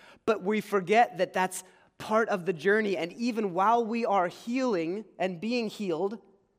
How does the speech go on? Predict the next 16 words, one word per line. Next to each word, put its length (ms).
we 140
are 80
also 280
being 200
drawn 340
out 220
to 100
be 220
agents 320
of 80
healing 340
in 80
the 80
world 380
by 160
Jesus. 440